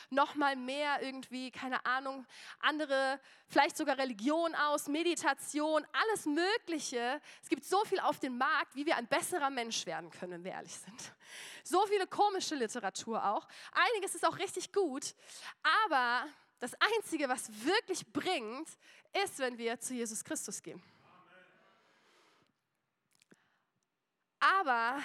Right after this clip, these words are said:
leider machen wir das nicht immer. Wir versuchen es immer wieder aus eigener Kraft.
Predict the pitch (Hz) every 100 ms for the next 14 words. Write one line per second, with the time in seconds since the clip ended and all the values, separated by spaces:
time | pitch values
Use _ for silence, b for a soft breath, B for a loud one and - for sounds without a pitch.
0 | B 254 285 359 277 226 226 262 269 B
1 | B B 302 349 302 214 185 - 185 190
2 | 175 180 b b b _ B B B B
3 | 254 339 285 349 427 339 - 320 339 320
4 | 302 277 - 240 330 339 311 294 - 294
5 | 277 -